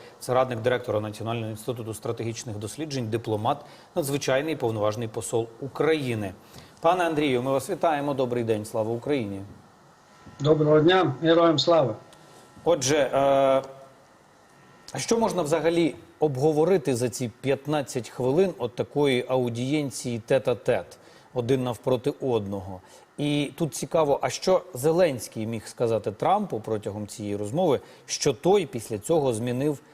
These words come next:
Speaker 1: свою риторику на більш лояльнішу?
Speaker 2: Е, за п'ятнадцять хвилин можна загалом то домовитися про все.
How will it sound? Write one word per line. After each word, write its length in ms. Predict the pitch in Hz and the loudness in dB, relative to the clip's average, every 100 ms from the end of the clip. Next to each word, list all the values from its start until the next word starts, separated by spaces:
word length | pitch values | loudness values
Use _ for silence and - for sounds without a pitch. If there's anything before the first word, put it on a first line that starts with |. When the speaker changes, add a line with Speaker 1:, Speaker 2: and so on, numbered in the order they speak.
| _ - | _ -14
Speaker 1:
свою 420 | - 127 131 131 127 | -2 0 2 0 0
риторику 760 | 139 139 143 113 98 - 98 110 | -2 0 2 2 0 -4 -12 -6
на 120 | 120 | -4
більш 300 | 113 117 - | -4 -6 -4
лояльнішу? 720 | 117 120 110 95 92 98 - 95 _ _ _ _ _ _ _ _ _ _ _ _ _ _ _ _ _ - 156 | -2 0 -2 -2 -8 -14 -16 -20 _ _ _ _ _ _ _ _ _ _ _ _ _ _ _ _ _ -14 -6
Speaker 2:
Е, 340 | 156 151 147 143 - _ - | -4 -2 -4 -6 -12 _ -12
за 240 | 160 147 190 | -2 2 2
п'ятнадцять 400 | 226 262 247 - | 2 0 0 2
хвилин 300 | 247 240 240 | 4 4 4
можна 360 | 233 214 240 | 2 4 2
загалом 360 | 214 208 226 226 | 4 4 2 -2
то 120 | 226 | -2
домовитися 640 | 208 208 214 196 202 - 196 | -2 2 2 2 -2 -4 -4
про 160 | 214 | -6
все. 300 | 196 - - | -2 -2 -2